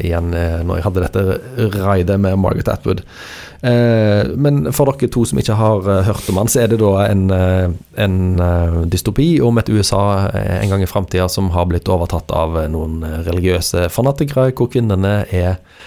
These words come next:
redusert til, eh, fødemaskiner,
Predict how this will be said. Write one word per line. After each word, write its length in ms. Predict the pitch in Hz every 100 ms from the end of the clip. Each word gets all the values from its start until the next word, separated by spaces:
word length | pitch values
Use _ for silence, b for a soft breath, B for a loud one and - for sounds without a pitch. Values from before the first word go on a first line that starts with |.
| B B B B
redusert 480 | 110 98 - 95 -
til, 340 | 92 87 87
eh, 420 | 85 85 87 85 85
fødemaskiner, 880 | - 104 92 82 82 - 80 92